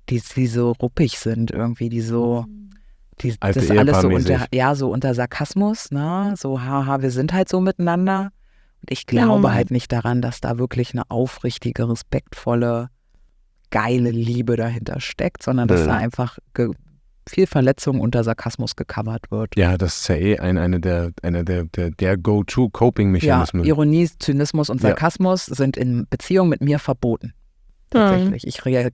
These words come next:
Speaker 1: reagiere unfassbar allergisch auf Ironie, Zynismus und Sarkasmus, weil das für mich trennende Kommunikation ist.
Speaker 2: Mhm.
Speaker 1: Ja,
Speaker 2: Ja,
Speaker 1: wir
Speaker 2: voll.
Speaker 1: bringen uns da nicht zusammen. Du willst mir irgendwas sagen, aber du,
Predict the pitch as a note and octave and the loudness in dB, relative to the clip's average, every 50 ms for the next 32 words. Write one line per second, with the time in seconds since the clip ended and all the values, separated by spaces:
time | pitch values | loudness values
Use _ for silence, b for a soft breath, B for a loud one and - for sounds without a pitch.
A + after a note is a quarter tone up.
0 | A#2 - C3 C3 C3 B2+ C3+ C3 B2 B2 - _ - D#3+ G3+ G#3 G3+ - - C3+ | -2 0 2 2 2 2 0 0 0 -2 -6 _ 0 2 4 4 4 2 2 -2
1 | - - - A#2 F2 A#2 A#2 A#2 A#2+ A#2+ A#2+ C3+ C#3+ - - A#2 A#2 - - A#2 | -2 -2 -2 -2 0 0 0 0 0 0 -2 -4 -4 -4 -6 -6 -6 -4 -2 -2
2 | A#2+ A#2+ B2 B2 C3 C#3 C#3+ C#3+ - - - B2 A#2+ B2 B2 - A2+ A#2 A#2+ - | -2 0 0 2 2 2 0 -2 -4 -6 -4 -2 0 0 0 -2 -2 -4 -2 -2
3 | A2+ A#2+ - - - - - D3 - - F#3 G3 G3+ - - A#2+ A#2 A2+ A#2+ - | -2 -2 -2 -4 -4 -4 -4 -6 -4 -2 -2 -2 -4 -4 -4 -4 -4 -4 -4 -6
4 | - - A#2+ B2 C3+ D#3+ - - - - - - A#2+ C#3 D#3+ F3+ F#3 F3+ - - | -6 -4 -2 0 0 -2 -4 -8 -14 -10 -6 -4 -2 0 2 2 0 0 -2 -2
5 | F#3 F3+ F#3 F3+ F3+ - - - - - E3 E3+ F3+ F#3+ G3 G#3 - - - A#2 | 0 0 0 0 -2 -4 -8 -8 -8 -6 -4 -2 -2 -2 -2 -4 -4 0 2 4
6 | G#2 F#2+ F2+ F2+ G2 - _ _ - G#2+ G2+ G2 - C3 B2 - G#2 G2+ C#3 D3 | 4 4 2 0 -4 -8 _ _ 2 4 4 4 4 2 2 4 4 4 6 4
7 | C#3+ C3+ C3+ - - - B2+ B2 B2+ D#3+ F3+ - - - A3 F3+ E3 D3 C#3+ E3 | 4 2 2 0 0 -2 0 0 0 -2 -2 -4 -6 -4 -4 -2 0 0 0 2
8 | G3 A3+ A#3+ A3 D#3+ C#3+ C#3+ D#3 - - G3+ F3+ D3+ E3+ - E3 D#3 - B2+ B2+ | 2 2 2 2 2 0 0 0 0 0 -2 -2 0 0 -2 -2 -2 -2 -2 -2
9 | C#3 D#3+ F#3 G3 - - C3+ C#3+ C#3+ C#3 B2+ C#3 C#3 - - | -2 0 -2 -2 -2 -2 -2 -2 -2 -2 -2 -4 -6 -6 -8